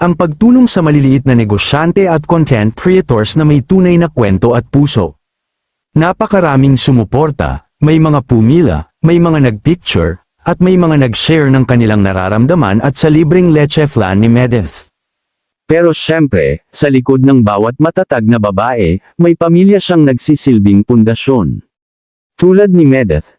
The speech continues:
ang kanyang pamilya ang number one fans at supporters niya.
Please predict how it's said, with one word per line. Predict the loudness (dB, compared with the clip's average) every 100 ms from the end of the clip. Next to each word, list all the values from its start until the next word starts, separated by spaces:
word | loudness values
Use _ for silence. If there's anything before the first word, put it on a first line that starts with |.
| -4
ang | -2 0
kanyang | 2 2 2
pamilya | 0 2 2 2 2
ang | 2 2
number | 2 2 2
one | 2 2 0
fans | -2 -4 -2 -2 -4
at | -8 -4
supporters | -4 -2 -2 -2 -4 -2
niya. | -2 -2 -4 -12